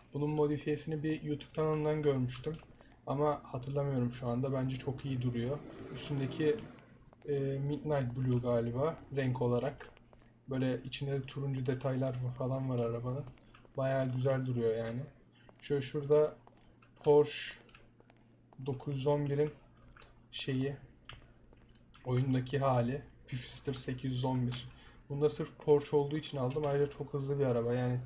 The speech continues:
çabuk hızlanmıyor ama, e, hızlandığı zaman bayağı hızlı bir araba bu da. Şurada X seksen Proton var. Bunun da görünüşünü çok beğendim böyle.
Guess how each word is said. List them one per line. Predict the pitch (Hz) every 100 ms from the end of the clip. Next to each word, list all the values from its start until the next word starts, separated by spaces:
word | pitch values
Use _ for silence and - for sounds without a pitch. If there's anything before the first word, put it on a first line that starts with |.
| -
çabuk | - 143 143
hızlanmıyor | 147 135 147 147 139 131
ama, | 135 165 175 - - - - - 143
e, |
hızlandığı | 135 135 131 135 135 147
zaman | 143 139 147
bayağı | 139 135 131 127
hızlı | 123 123 131
bir |
araba | 127 113 113 120 117
bu | 127
da. | 147 - - - - - - 131
Şurada | 123 147 151
X | 147 -
seksen | - 139 - 143
Proton | 127 - 139 143 131 120
var. | 131 - - - - - -
Bunun | 135
da | 135
görünüşünü | 127 131 127 131 - 131
çok | 143 131 -
beğendim | 135 127 120 113 113
böyle. | 113 120 123